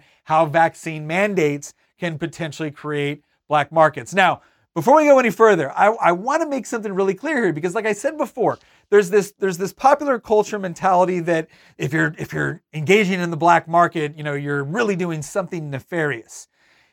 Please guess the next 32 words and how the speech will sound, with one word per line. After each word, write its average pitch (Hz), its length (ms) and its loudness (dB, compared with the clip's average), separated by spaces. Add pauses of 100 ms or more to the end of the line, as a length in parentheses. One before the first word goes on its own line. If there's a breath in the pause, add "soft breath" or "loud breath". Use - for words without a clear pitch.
(100)
But 202 220 0
in 220 160 -4
reality, 220 880 2 (420)
some - 400 0
of 254 140 -2
the 254 40 -4
most 202 340 -2
common 247 520 0
products 185 520 4
that 190 120 -8
you 220 160 -6
wouldn't 247 280 -4
even 185 360 -8
think 233 640 -4
of, 131 240 -8 (340)
or 185 80 -2
you 214 140 -2
wouldn't 247 180 -2
even 214 180 -2
associate 240 520 -4
with 170 100 -4
the 165 80 -8
black 139 300 -2
market, 135 420 -6 (460)
are 240 160 2
incredibly 220 580 0
common 196 760 2 (120)
on 165 140 0
the 165 80 -2
black 156 300 4
market, 143 440 -2 (500)
right? 180 320 0